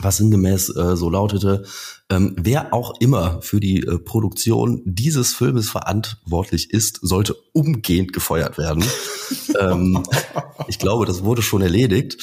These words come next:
äh, und hab noch nachgeschoben, sowas zu zeigen ist wirklich, äh, komplett verantwortungslos. Und ja, siehe da, keine Ahnung, zehn Minuten später wurde der Film dann auch entfernt. Ähm, danke,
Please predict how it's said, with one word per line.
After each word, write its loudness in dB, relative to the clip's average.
äh, 2
und 2
hab -2
noch 0
nachgeschoben, 0
sowas 0
zu 0
zeigen 0
ist -2
wirklich, -2
äh, 0
komplett -2
verantwortungslos. -4
Und 0
ja, -2
siehe 0
da, -2
keine 0
Ahnung, 0
zehn 2
Minuten 4
später 0
wurde 4
der 2
Film 2
dann -2
auch -4
entfernt. -2
Ähm, -2
danke, 0